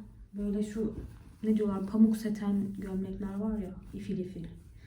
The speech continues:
yazlık. Bu da indirimdeydi. Bunun etiketini Salih çıkartmış, giydi çünkü dün. Bu iki yüz liraya düşmüştü. Bunu aldı şöyle. Yakası.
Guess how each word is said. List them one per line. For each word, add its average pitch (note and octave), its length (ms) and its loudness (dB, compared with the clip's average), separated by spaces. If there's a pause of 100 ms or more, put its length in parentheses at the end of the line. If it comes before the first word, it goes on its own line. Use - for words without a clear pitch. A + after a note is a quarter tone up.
(400)
yazlık. - 500 -12
Bu A#3 80 0
da B3+ 60 6
indirimdeydi. G3+ 760 4 (920)
Bunun A3 100 2
etiketini G#3+ 460 0
Salih G3+ 400 0
çıkartmış, - 760 -6
giydi G3 360 -2
çünkü F#3 240 -4
dün. B3+ 280 -2 (520)
Bu A3+ 60 0
iki A3+ 220 2
yüz G3+ 140 4
liraya A3 200 6
düşmüştü. - 680 -2 (1800)
Bunu F#3+ 260 2
aldı E3 160 -6
şöyle. G3 600 -6 (1160)
Yakası. F#3+ 500 -14